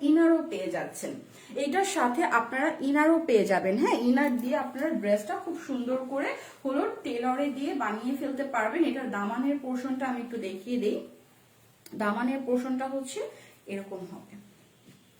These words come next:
নিচে হচ্ছে কাটওয়ার্ক করা আছে। হ্যাঁ, প্রত্যেকটা ড্রেসই হলো নিচে কাটওয়ার্ক করা, আপনারা পেয়ে যাচ্ছেন।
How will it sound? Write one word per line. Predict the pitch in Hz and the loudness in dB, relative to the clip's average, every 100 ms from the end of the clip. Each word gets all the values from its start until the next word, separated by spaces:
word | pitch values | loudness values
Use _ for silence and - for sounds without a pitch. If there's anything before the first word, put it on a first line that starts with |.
| _ - - _ _ _ _ _ _ _ - - - | _ -20 -20 _ _ _ _ _ _ _ -20 -20 -14
নিচে | 220 247 294 | -10 -6 -4
হচ্ছে | 330 330 403 | -2 -2 -2
কাটওয়ার্ক | 240 208 247 240 - | 0 0 0 -2 -2
করা | 139 127 | -4 -4
আছে। | - - 208 | -6 -8 -6
হ্যাঁ, | 294 339 202 - - - | -4 -4 -4 -10 -18 -6
প্রত্যেকটা | 269 269 - 330 370 359 | -4 -4 -6 -8 -4 -4
ড্রেসই | 208 190 247 247 269 | -6 -2 0 0 -2
হলো | 285 269 285 | -2 0 2
নিচে | 302 247 233 - 381 - | 4 2 0 -4 -4 -2
কাটওয়ার্ক | 190 196 240 226 226 - | -6 -4 -6 -6 -8 -8
করা, | - | -4
আপনারা | 302 233 208 220 294 415 - | -2 -4 -8 -6 -4 -6 -6
পেয়ে | 262 269 | -4 -4
যাচ্ছেন। | 254 208 - - | -4 -8 -12 -16